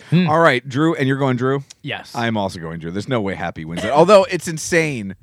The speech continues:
Speaker 2: Again, we've talked about Happy, um, and, uh, what's his, his name used to be, um,
Speaker 1: Yeah, uh, uh,
Speaker 2: what was his
Speaker 1: Baron
Speaker 2: first name?
Speaker 1: Corbin.
Speaker 2: Baron. Um, he's the most hated man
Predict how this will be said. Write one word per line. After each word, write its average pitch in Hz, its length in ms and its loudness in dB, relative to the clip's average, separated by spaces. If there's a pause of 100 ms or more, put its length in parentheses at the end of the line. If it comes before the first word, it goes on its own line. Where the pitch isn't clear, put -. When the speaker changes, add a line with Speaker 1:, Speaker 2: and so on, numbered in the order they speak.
(600)
Speaker 2:
Again, 139 240 -2
we've 156 100 0
talked 156 260 0
about 151 220 0
Happy, 143 540 -2
um, 123 420 -2
and, 110 300 -8
uh, 107 160 -12
what's 107 180 -8
his, 117 120 -8
his 107 280 -12
name 110 160 -2
used 110 140 -4
to 110 80 -8
be, 101 200 -2
um, 85 160 0
Speaker 1:
Yeah, 120 420 -4 (140)
uh, 113 40 -8
uh, 107 400 -10
Speaker 2:
what 107 80 2
was 117 80 2
his 127 100 -4
Speaker 1:
Baron 143 160 4
Speaker 2:
first 131 80 2
name? 127 80 -2
Speaker 1:
Corbin. 120 220 0
Speaker 2:
Baron. 110 320 0 (420)
Um, 113 540 0 (100)
he's 196 240 -4
the 202 80 -2
most 170 240 0
hated 160 320 0
man 135 480 0